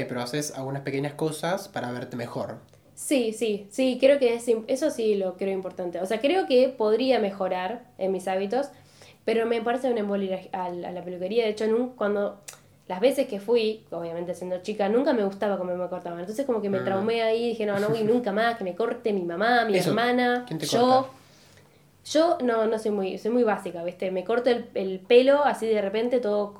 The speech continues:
Speaker 2: recto. Me corto el flequillo, me lo corto yo. O me lo dejo crecer y crecer.
Speaker 1: Claro.
Speaker 2: Así que es como que no, nunca me hago un corte, no tengo ganas de teñirme. Así, todo
Speaker 1: Sí.
Speaker 2: muy así.
Speaker 1: Y por otra parte, como se van apareciendo nuevas necesidades de pronto,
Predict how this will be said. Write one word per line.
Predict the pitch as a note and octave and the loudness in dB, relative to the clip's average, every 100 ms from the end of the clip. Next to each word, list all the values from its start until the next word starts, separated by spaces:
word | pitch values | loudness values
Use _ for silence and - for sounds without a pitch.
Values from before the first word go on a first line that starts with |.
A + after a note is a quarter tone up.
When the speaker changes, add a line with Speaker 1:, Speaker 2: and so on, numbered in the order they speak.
| G#3+ G3 F3 | -16 -14 -4
Speaker 2:
recto. | G3 A#3+ - D#4 F4+ - - - - - - - - | -4 -2 2 2 2 -6 -20 -20 -20 -20 -20 -16 -4
Me | G3 | 0
corto | A3 A#3+ | 2 2
el | |
flequillo, | F#3+ F3+ A3 B3+ B3 | 0 -4 -2 0 0
me | F#3+ | 0
lo | F3 | -2
corto | F3 F3 | -6 -4
yo. | G3 G#3+ C4 - _ _ - - _ - | -2 0 -2 -8 _ _ -20 -20 _ -8
O | F#3 G3 A#3 | 0 0 2
me | F#3+ | -2
lo | |
dejo | F3 F3 | -4 -6
crecer | E3+ E3 F3+ F3+ F#3 F3 | -12 -8 -6 -4 -6 -8
y | |
crecer. | E3+ D#3+ - D#3+ - | -10 -14 -14 -14 -10
Speaker 1:
Claro. | - G3 | -6 -4
Speaker 2:
Así | A3+ | -2
que | B3+ C4 | 0 0
es | |
como | C4 A#3 | 2 4
que | B3 | 4
no, | C#4 C4+ | 2 2
nunca | C#4+ C#4 | 2 2
me | A3+ | 2
hago | G#3+ | 2
un | G#3+ | 2
corte, | A#3 A#3+ A3+ A#3 | 0 2 -2 -2
no | A3+ B3 B3 | 0 2 2
tengo | A#3+ G#3+ | 2 2
ganas | G#3+ | 0
de | G3+ | -2
teñirme. | F#3+ G3 A3+ A#3 A3+ A3+ A#3+ - _ _ - | -2 0 0 -2 -4 -6 -10 -16 _ _ -14
Así, | G3 F#3+ E3+ - - | -12 -10 -12 -14 -8
todo | A3 | -2
Speaker 1:
Sí. | A3 G#3+ | 0 0
Speaker 2:
muy | G#3+ G#3+ G3 F3+ | 0 0 -2 -6
así. | E3+ - D3+ - _ _ _ | -10 -14 -20 -20 _ _ _
Speaker 1:
Y | F3 | 0
por | G#3 | 4
otra | C#4 C#4 A#3 | 6 4 4
parte, | E3 D#3 D#3 E3 D#3+ | 4 2 0 -2 -4
como | - C#3+ C3+ C3 | -4 -2 -2 -4
se | D3 | -4
van | E3+ G3+ G3 - - - - | -2 -2 -4 -10 -18 -14 -12
apareciendo | B2+ C3 D3+ D#3+ C#3+ | -8 -8 -6 -4 -2
nuevas | D3 D#3 C#3 | -4 -4 -6
necesidades | C3+ B2 B2+ C#3+ C3 B2+ | -8 -8 -4 -2 -2 -4
de | A#2+ | -8
pronto, | A#2+ A#2+ A2 A2 D3 | -10 -8 -8 -8 -8